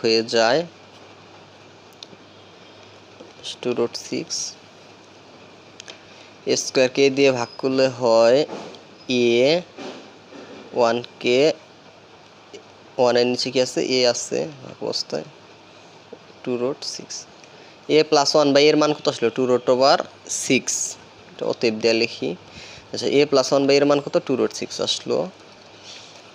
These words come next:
আমাদের একটা মান দরকার হবে, এ স্কয়ার plus one by a square এর মান দরকার হবে, এটা বের করি। এ স্কয়ার plus one by a square, মানে এ স্কয়ার plus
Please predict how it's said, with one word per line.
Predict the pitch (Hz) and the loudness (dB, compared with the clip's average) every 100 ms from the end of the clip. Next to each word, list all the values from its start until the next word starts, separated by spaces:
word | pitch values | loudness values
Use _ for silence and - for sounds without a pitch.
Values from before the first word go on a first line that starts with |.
| - - - - - | -20 -20 -20 -18 -6
আমাদের | 120 117 - | -4 -4 -8
একটা | - 135 127 | -8 -4 -2
মান | 123 123 | 0 0
দরকার | 127 139 131 | 0 0 0
হবে, | 123 131 160 - - 139 | 2 4 2 0 -4 -2
এ | 139 | -2
স্কয়ার | - 135 123 123 - | -2 0 2 0 0
plus | 135 139 - - 131 | 2 2 0 0 0
one | 127 123 | 2 2
by | 127 | 2
a | - | 2
square | - 123 | 0 2
এর | 123 | 4
মান | 120 127 123 | 2 2 0
দরকার | - 131 | 0 -4
হবে, | 127 120 | -2 2
এটা | 120 120 | 2 2
বের | 120 | 0
করি। | 123 123 147 175 - - - - - - - - - - - - - - - - - 123 | -2 -2 -2 -4 -14 -20 -20 -20 -20 -20 -20 -20 -20 -20 -20 -20 -20 -20 -20 -20 -14 -8
এ | - | -2
স্কয়ার | 120 113 | 0 0
plus | 123 127 | 0 0
one | 127 123 | 0 2
by | 123 | 0
a | - | 0
square, | - 123 - | -6 -6 -4
মানে | 120 120 | -4 -4
এ | |
স্কয়ার | - 131 - | 0 0 2
plus | 127 | 0